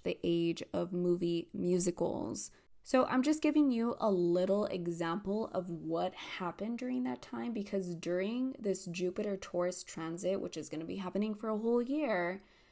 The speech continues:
you know, we can expect creativity and art to be on the rise. If you're not feeling that, I don't know who you are, where you are, or how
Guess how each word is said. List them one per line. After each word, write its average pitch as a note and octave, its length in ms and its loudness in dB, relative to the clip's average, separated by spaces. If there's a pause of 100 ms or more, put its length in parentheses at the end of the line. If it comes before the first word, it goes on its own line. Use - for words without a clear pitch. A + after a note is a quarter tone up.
(300)
you F#3+ 100 4
know, F3 140 4
we F3 140 2
can A3 160 -2
expect G3+ 800 -4 (600)
creativity A3+ 800 -2
and F3 200 -2
art G3 240 0
to - 140 -2
be F#3 440 -2
on F#3 200 -6
the E3 140 -4
rise. D#3 1000 0 (260)
If C#4+ 160 4
you're F4+ 100 6
not A4+ 260 0
feeling D4 360 8
that, D#4+ 500 4 (160)
I A3 140 6
don't B3+ 160 2
know A#3 180 2
who G#3 280 0
you A3 240 0
are, G3+ 220 2
where F3+ 280 0
you F#3 240 2
are, F#3 300 2
or F3 60 -4
how F#3+ 300 -4